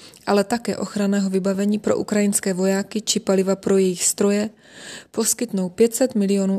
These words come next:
eur. Oznámila to Rada Evropské unie. Celkově tak od začátku ruské invaze E U uvolnila na zbraně a vojenský materiál pro Kyjev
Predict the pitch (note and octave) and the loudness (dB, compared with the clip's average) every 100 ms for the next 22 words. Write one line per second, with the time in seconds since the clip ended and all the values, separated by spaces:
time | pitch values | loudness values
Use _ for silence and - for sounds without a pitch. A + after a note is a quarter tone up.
0 | - G3 F#3 F3+ - _ _ _ _ - | -2 -2 -4 -8 -10 _ _ _ _ -10
1 | - G3 G#3+ G#3+ G#3 G3+ G3+ F#3+ F#3+ G#3 | -4 0 0 2 0 -2 -2 -2 0 -2
2 | - F#3+ F#3 - G3+ G3 G3 F#3 F3 E3+ | -2 -4 -2 -2 -2 -2 -2 -2 -4 -8
3 | _ _ _ _ _ - - _ - F#3+ | _ _ _ _ _ -20 -20 _ -4 -2
4 | F#3 F#3+ A3+ A#3 A#3 G3+ G3+ G3+ G#3+ G#3 | -2 -2 0 -2 -4 -2 -2 0 -2 -4
5 | - A3+ G#3+ - F#3 G3 F#3+ G3 G3+ G3+ | -4 0 0 0 0 0 0 0 0 -2
6 | - - G3 - G#3 - G#3+ G3+ G3+ G3 | -4 -4 -4 -2 -4 -2 -2 0 0 -2
7 | F#3+ F#3 F#3+ G3 G#3 A3 - G3 F#3+ F#3+ | -4 -4 -2 -2 -2 -4 -4 0 0 0
8 | - F#3 F#3 G3 G3+ G3+ G3+ G3+ F3+ F#3 | -2 -2 -4 0 2 2 0 -2 -2 0
9 | G3+ G#3 | -2 -2